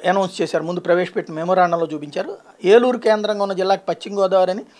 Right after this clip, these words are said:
భీమవరం కేంద్రంగా ఏర్పడే జిల్లాకి నరసాపురం జిల్లా అని పేరు పెట్టారు.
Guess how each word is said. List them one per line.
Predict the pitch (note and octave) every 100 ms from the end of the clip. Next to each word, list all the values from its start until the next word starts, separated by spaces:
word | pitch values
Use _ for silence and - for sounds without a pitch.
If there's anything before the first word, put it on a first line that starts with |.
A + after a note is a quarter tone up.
| _ _ _ - -
భీమవరం | E3 A#3 A#3+ A#3+
కేంద్రంగా | G#3+ G#3 G#3+ G#3
ఏర్పడే | G3+ F#3 F#3 F#3 F#3 F3
జిల్లాకి | F3 F#3+ G#3
నరసాపురం | E3 E3+ G#3 G3 F#3+ F3+
జిల్లా | E3+ E3+
అని | E3
పేరు | E3+ E3
పెట్టారు. | D#3+ - -